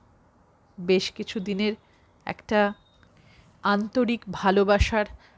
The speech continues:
আদান প্রদান চলে সেই সময়। কিন্তু সেই অনুভবটা বোধহয় সময়ের সঙ্গে সঙ্গে শিথিল হতে থাকে। আর যে মায়েরা শুধু মমত্ব দিয়েই মা হন,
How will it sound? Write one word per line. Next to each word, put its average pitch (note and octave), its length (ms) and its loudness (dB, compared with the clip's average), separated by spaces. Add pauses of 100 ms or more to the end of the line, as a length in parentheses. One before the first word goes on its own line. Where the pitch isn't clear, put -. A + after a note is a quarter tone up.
(160)
আদান G3 440 2
প্রদান E3 360 -2
চলে D#3 340 -4
সেই E3 240 -6
সময়। E3 380 -4 (1500)
কিন্তু C4 540 4
সেই C4 640 2 (300)
অনুভবটা G#3+ 880 0 (400)
বোধহয় G#3+ 300 2
সময়ের G#3+ 460 2
সঙ্গে A3+ 380 0
সঙ্গে A3 560 -4 (560)
শিথিল - 540 -4
হতে E3 280 -4
থাকে। - 340 -16 (1600)
আর F#3+ 140 2
যে G3+ 340 2
মায়েরা F3+ 600 2 (340)
শুধু - 380 -2
মমত্ব G#3 560 -2
দিয়েই A#3+ 360 0
মা E3+ 260 2
হন, E3+ 300 -2